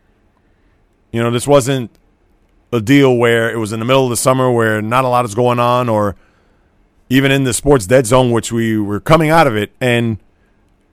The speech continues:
one sports dead zone that actually was a lot impactful, not necessarily just because of this virus, but you had the deal with the Astros,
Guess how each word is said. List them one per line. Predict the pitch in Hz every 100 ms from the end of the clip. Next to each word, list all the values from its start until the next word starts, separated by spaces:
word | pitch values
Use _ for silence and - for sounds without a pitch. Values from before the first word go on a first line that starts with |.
| _ -
one | 117 160 196 190
sports | 151 156 104
dead | 135 110
zone | 135 127
that | 123
actually | 147 - 156
was | 147 127
a | 127
lot | 139 156 - _ _ _ _ _ _ -
impactful, | 143 131 147 165 120 104 95 - _
not | 110 147
necessarily | 139 - 139 120
just | 135
because | 123 107 120
of | 107
this | 92
virus, | 95 160 127 110
but | - 110 92 _ _ _
you | 110
had | 120 98
the | 104 95 - _ _ _ _ _ -
deal | 120 135
with | 107
the | 107
Astros, | 160 - 160 151 147 131 -